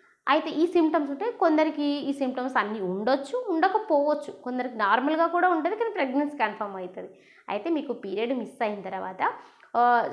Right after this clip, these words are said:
కొంతమంది క్యూరియాసిటీ తోటి త్రీ ఫోర్ డేస్‌కే టెస్ట్ చేస్తారు. అయితే అప్పుడు కూడా కన్ఫర్మేషన్ వస్తది, కాకపోతే పూర్తిగా రాదు. ఎట్లా వస్తది అంటే, లైట్ లైన్ రావడం జరుగుతుంది.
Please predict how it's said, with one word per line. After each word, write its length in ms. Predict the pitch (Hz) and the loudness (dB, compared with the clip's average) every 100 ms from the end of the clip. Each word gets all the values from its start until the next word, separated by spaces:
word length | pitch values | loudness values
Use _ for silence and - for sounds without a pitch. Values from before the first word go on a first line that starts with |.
| 247 | 0
కొంతమంది 360 | 285 294 294 | 2 2 0
క్యూరియాసిటీ 600 | 302 294 302 320 320 285 269 | -2 -2 2 0 0 -6 -2
తోటి 240 | 247 330 | -2 -4
త్రీ 240 | - 277 | -4 -4
ఫోర్ 180 | 285 285 | 0 2
డేస్‌కే 280 | 247 254 370 | 2 0 -4
టెస్ట్ 360 | - 220 214 208 | -6 -8 -8 -8
చేస్తారు. 340 | 202 - - - - - - | -6 -8 -8 -12 -20 -8 0
అయితే 180 | 302 - | 2 2
అప్పుడు 340 | - - 294 | -2 -2 2
కూడా 120 | 392 | 2
కన్ఫర్మేషన్ 640 | 403 277 285 311 330 277 | 4 2 2 0 -2 -4
వస్తది, 300 | 226 - 262 | -6 0 0
కాకపోతే 360 | - 277 302 392 | 2 0 0 -4
పూర్తిగా 520 | - 359 427 427 311 | 2 4 6 4 4
రాదు. 260 | 214 180 - - | 2 0 -6 -10
ఎట్లా 240 | - 349 | 0 4
వస్తది 400 | 285 285 196 185 | 4 2 -2 -2
అంటే, 380 | 180 180 381 - - _ - | -4 -6 -10 -12 -20 _ 0
లైట్ 300 | 302 294 320 | 4 4 4
లైన్ 200 | 302 262 | 2 2
రావడం 420 | 220 202 196 214 | 2 2 2 0
జరుగుతుంది. 400 | 285 185 185 - | 0 0 -2 -10